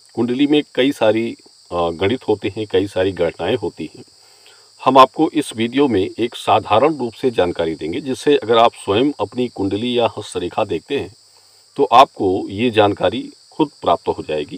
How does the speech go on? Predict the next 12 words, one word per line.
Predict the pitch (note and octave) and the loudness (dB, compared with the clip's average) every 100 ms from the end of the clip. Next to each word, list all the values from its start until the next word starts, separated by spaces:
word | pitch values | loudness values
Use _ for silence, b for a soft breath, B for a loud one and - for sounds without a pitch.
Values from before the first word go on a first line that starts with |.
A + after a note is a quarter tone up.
| - | -8
कि | B3 | -2
आपके | - - - | 0 0 -6
जीवन | A2 F#2+ C#4 | -4 -2 -2
में | E2+ - b b b b b - | -4 -8 b b b b b -2
विदेश | G2+ G2 D3 - | 0 4 4 4
यात्रा | G#2+ G2+ A2+ | 0 0 0
के | G#2+ - A#2+ | -2 -2 -6
सुख | - C#3+ - | -4 -8 -6
हैं | A#2 B2+ | -6 -2
या | F#2+ | -2
नहीं | D#2+ - D2+ | -4 -10 -14
हैं। | - | -18